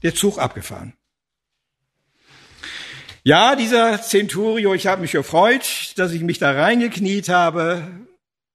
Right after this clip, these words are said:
Ich sage, ich sage auch, ich habe, ich habe, glaube ich, das von, von elf Uhr bis nachts zwei, drei Uhr habe ich das gemacht, aber es hat mir Freude gemacht, muss ich ganz ehrlich sagen, diese, diese Geschichte hat mich irgendwie fasziniert.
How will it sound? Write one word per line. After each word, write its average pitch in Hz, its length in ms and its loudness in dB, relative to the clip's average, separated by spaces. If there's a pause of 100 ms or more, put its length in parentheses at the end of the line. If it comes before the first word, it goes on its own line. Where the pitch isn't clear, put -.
(140)
Ich - 80 -8
sage, 185 500 4
ich 151 140 -2
sage 175 320 2
auch, 170 240 2
ich 151 140 -8
habe, 165 340 0 (400)
ich 151 180 -4
habe, 165 240 2
glaube 156 280 2
ich, 135 60 -10
das 147 200 -4
von, 135 320 -4
von 123 340 -4
elf 208 300 0
Uhr 175 260 -2
bis 156 220 -4
nachts 151 400 -4
zwei, 147 260 -2
drei 127 220 -2
Uhr 135 360 -4 (220)
habe 151 140 -2
ich 143 80 -2
das 127 200 -6
gemacht, 135 380 0
aber 156 200 -4
es 135 120 -8
hat 165 160 -8
mir 123 100 -6
Freude 190 420 2
gemacht, 151 340 -4 (540)
muss 131 160 -2
ich 123 120 -6
ganz 151 220 2
ehrlich 135 320 -2
sagen, 131 440 2
diese, 123 340 0
diese 120 240 -4
Geschichte 143 460 -2
hat 147 180 0
mich 139 200 -2
irgendwie 151 300 0
fasziniert. 131 800 -2